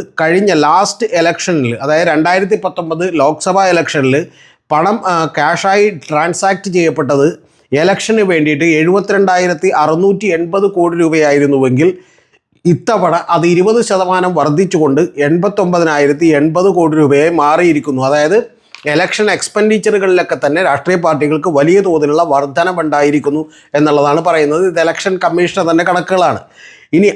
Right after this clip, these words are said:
അടുത്തത് ഇന്ത്യ ടുഡേയുടെ ഒരു കണക്കുകളുണ്ട്. അതായത്, നമ്മുടെ തെരഞ്ഞെടുപ്പുകൾക്ക് വേണ്ടിയിട്ട് മിനിമം ഇവിടെ ഒന്ന് പോയിന്റ് മൂന്ന് അഞ്ച് ലക്ഷം കോടി രൂപയുടെ ചെലവുകൾ രാഷ്ട്രീയ പാർട്ടികളൊക്കെ തന്നെ ചെയ്യുന്നു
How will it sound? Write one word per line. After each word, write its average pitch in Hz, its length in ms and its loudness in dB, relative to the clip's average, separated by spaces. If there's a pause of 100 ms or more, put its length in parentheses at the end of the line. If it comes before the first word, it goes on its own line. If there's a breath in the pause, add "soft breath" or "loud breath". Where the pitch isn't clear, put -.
(120)
അടുത്തത് 185 440 0 (320)
ഇന്ത്യ 160 300 2 (100)
ടുഡേയുടെ 220 360 2
ഒരു 220 120 0
കണക്കുകളുണ്ട്. 170 600 0
അതായത്, 165 320 2 (580 soft breath)
നമ്മുടെ 185 280 0 (100)
തെരഞ്ഞെടുപ്പുകൾക്ക് 202 880 0
വേണ്ടിയിട്ട് 170 380 0 (140)
മിനിമം 185 400 2 (140)
ഇവിടെ 165 200 2 (180)
ഒന്ന് 175 300 0 (120)
പോയിന്റ് 180 320 0 (100)
മൂന്ന് 180 220 2 (100)
അഞ്ച് 185 160 -2 (100)
ലക്ഷം 196 340 -2 (100)
കോടി 160 260 0
രൂപയുടെ 160 320 -2 (120)
ചെലവുകൾ 156 460 2 (400 loud breath)
രാഷ്ട്രീയ 170 400 0 (120)
പാർട്ടികളൊക്കെ 160 640 -2
തന്നെ 165 260 -4
ചെയ്യുന്നു 151 340 0